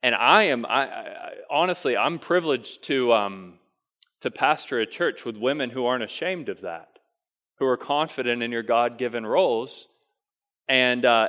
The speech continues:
a-, and see that as good for yourself and your kids, that men serve as they are and, and women serve as they are. And, and when men,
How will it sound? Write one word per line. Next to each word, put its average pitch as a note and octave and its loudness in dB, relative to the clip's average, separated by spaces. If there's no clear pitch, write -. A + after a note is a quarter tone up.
a-, A#2 -8
and C3+ -2
see E3 0
that D3 6
as B2 0
good C#3+ 0
for C#3 -8
yourself C3 0
and C#3 -4
your B2+ -2
kids, A#2+ -4
that C3 2
men C3 0
serve B2 0
as A#2 -4
they A#2+ 4
are A#2+ 6
and, G#2+ -4
and A2 -8
women A2+ -6
serve A2 0
as A2 -4
they C3+ 0
are. E2+ -6
And, C3+ -4
and C#3 -4
when G#3 0
men, B2+ -2